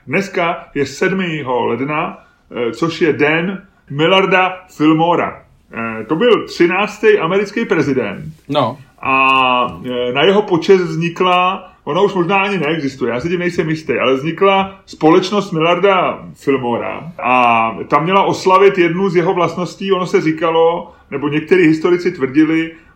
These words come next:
Speaker 1: eh, asi je to k němu nespravedlivý, že byl jedním z nejzapomenutelnějších amerických prezidentů. On ani nebyl zvolený, on byl viceprezident, eh, jeho předchůdce,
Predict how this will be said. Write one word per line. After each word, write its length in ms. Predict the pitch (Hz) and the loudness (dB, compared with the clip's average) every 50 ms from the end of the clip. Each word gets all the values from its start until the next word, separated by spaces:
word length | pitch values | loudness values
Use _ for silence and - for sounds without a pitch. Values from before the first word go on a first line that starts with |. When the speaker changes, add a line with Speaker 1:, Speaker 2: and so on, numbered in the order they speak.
| - | -12
Speaker 1:
eh, 40 | - 113 117 120 110 - - | -10 -6 -6 -6 -6 -6 -8
asi 180 | - 131 - - | -10 -8 -2 -2
je 40 | 160 | -2
to 80 | 160 160 | -2 -2
k 40 | - | -4
němu 120 | 170 151 | -6 -6
nespravedlivý, 640 | 131 123 123 - 139 160 156 165 156 170 160 170 165 - - _ - | -6 -8 -6 -2 -2 0 0 0 0 0 -2 -2 -4 -10 -14 _ -8
že 160 | 127 123 147 | -2 0 2
byl 140 | 151 180 175 | 2 4 6
jedním 260 | 160 160 156 165 190 180 | 6 6 6 4 -2 -4
z 200 | 117 104 110 127 | -6 -8 -8 -8
nejzapomenutelnějších 2000 | 135 139 143 151 156 160 165 165 170 170 170 170 170 170 165 117 107 135 - 147 139 - - 160 165 170 170 156 - 180 170 165 170 165 156 - - 180 175 160 - 120 101 | -6 -6 -4 -4 -2 -4 -4 -4 -4 -4 -4 -4 -4 -2 -2 -2 -4 -2 0 0 0 0 0 -2 -2 -2 -2 -2 -2 -2 -2 -2 -2 -4 -4 -4 -4 -8 -8 -8 -8 -8 -6
amerických 360 | 123 135 147 147 147 - 175 160 | -4 -4 -4 -4 -2 -2 -4 -2
prezidentů. 720 | - - 123 117 120 143 143 131 120 101 92 - - - _ _ _ _ - | -2 -4 -4 -4 -2 -4 -4 -6 -6 -10 -12 -14 -16 -18 _ _ _ _ -8
On 200 | - 143 147 147 | -6 -6 -4 -4
ani 200 | 147 156 160 175 | -2 -2 -2 0
nebyl 240 | 165 165 147 131 113 | -2 0 0 0 0
zvolený, 360 | 101 117 139 156 160 165 165 | 2 2 2 2 4 2 0
on 120 | 156 143 117 | 0 0 -2
byl 140 | 110 107 | -4 -4
viceprezident, 760 | 113 135 - 180 - - 147 160 156 156 156 156 147 147 147 - - - _ _ - | -4 -4 -4 -4 -2 0 0 2 2 2 2 2 0 -4 -6 -10 -16 -20 _ _ -8
eh, 100 | - 123 123 117 | -4 -2 -2 0
jeho 200 | 120 135 131 135 | 2 2 2 0
předchůdce, 800 | 143 - - 156 156 - 180 160 - - - - 170 160 156 156 | 0 0 0 0 0 0 -6 -8 -8 -6 -2 2 2 2 2 0